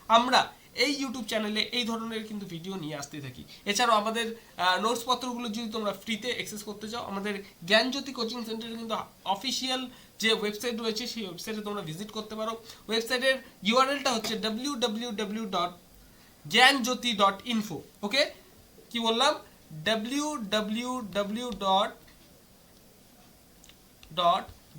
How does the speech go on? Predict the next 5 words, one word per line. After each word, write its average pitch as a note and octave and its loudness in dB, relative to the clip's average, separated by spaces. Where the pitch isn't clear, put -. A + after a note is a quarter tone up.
জি B3+ 0
ওয়াই F#3+ 2
এ F#3+ -2
এন D#3+ -6
জে A3+ 2